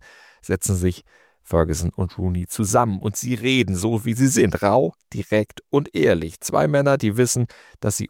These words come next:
ohne einander weniger wären. Und sie räumen die Unstimmigkeiten tatsächlich aus dem Weg. Rooney bleibt und unterschreibt neu gleich für fünf Jahre und er liefert weiter. Groß, konstant, Weltklasse, weil er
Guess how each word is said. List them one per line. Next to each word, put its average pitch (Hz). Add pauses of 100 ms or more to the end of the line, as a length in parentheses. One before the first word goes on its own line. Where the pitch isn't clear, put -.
(120)
ohne -
einander 101
weniger 113
wären. 50 (360)
Und -
sie -
räumen 85 (100)
die -
Unstimmigkeiten 80
tatsächlich -
aus 85
dem 98
Weg. 101 (240)
Rooney 131
bleibt 123
und 104
unterschreibt 87
neu 82
gleich 78
für 98
fünf 120
Jahre 117
und 117
er 110
liefert 90
weiter. 80 (180)
Groß, 90
konstant, 95
Weltklasse, 107
weil 113
er 113